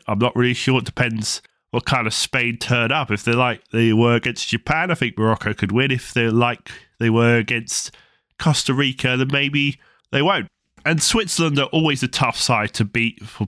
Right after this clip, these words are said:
Portugal, although they have quite a bit of quality. And we could even see an Iberian derby in the quarterfinals. That'd be fun. So, you might remember at the start of the tournament, we did, like, a random generator to work out who we thought might be going through.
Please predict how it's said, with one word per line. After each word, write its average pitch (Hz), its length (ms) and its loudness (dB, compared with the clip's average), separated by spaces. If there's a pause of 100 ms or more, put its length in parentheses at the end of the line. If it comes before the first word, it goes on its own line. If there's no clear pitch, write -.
Portugal, 113 680 0
although 113 400 0
they 117 100 2
have 131 200 -4
quite 117 220 -2
a 98 40 -6
bit 104 100 -4
of 92 80 -8
quality. 123 420 0
And 139 80 0
we - 60 0
could 175 200 0
even 131 160 -2
see 131 240 -2
an 127 60 -2
Iberian 123 640 0
derby 113 400 0
in 110 240 -4
the 110 80 -2
quarterfinals. 113 800 -2
That'd 85 160 -4
be 90 80 -6
fun. 73 260 -14 (500)
So, 208 220 -2
you 143 320 0
might 185 160 2
remember 139 300 0
at 113 80 -2
the 117 40 0
start 143 360 0
of - 40 0
the - 80 -4
tournament, 127 300 2
we 113 80 2
did, 117 160 -2
like, 110 220 0
a 101 40 2
random 110 540 0
generator 87 720 -2 (460)
to 104 340 2
work 117 340 0
out 107 200 0
who 117 140 4
we 110 60 4
thought 120 280 0
might 110 260 -2
be 104 140 0
going 110 220 0
through. 151 260 0